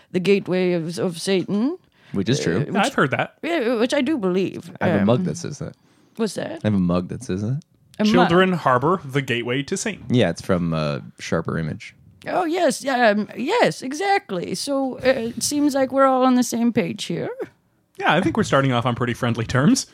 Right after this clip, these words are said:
Speaker 2: Yeah.
Speaker 1: Yeah, so I had, uh, seven exorcism before the age of eight.
Speaker 3: Well, and, uh, uh,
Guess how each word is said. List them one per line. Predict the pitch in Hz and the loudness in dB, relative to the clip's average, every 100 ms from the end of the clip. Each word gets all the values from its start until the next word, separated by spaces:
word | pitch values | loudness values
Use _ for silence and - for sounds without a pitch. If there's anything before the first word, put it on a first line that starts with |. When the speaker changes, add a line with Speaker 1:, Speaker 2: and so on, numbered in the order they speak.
| 508 | 0
Speaker 2:
Yeah. | - - | 0 2
Speaker 1:
Yeah, | 480 170 175 | 4 4 0
so | - 240 233 | -2 0 2
I | 254 | 4
had, | 254 247 - | 2 -2 0
uh, | 226 220 - - | 0 0 -4 -10
seven | 226 254 240 247 277 294 - | -2 2 2 2 0 -2 -2
exorcism | 226 202 233 233 226 247 262 | -4 -2 -4 -2 0 0 0
before | 233 214 208 208 202 | -2 -4 -4 -4 -4
the | 196 202 185 | -2 -2 0
age | 202 208 | 0 -2
of | 185 - | -6 -2
eight. | 170 - - - _ _ _ _ _ _ _ _ _ | -2 -4 -12 -20 _ _ _ _ _ _ _ _ _
Speaker 3:
Well, | 123 120 | 0 2
and, | 131 127 120 - | 2 2 -2 0
uh, | 123 | 4
uh, | 120 123 156 160 156 180 | 4 2 -2 -2 -4 -8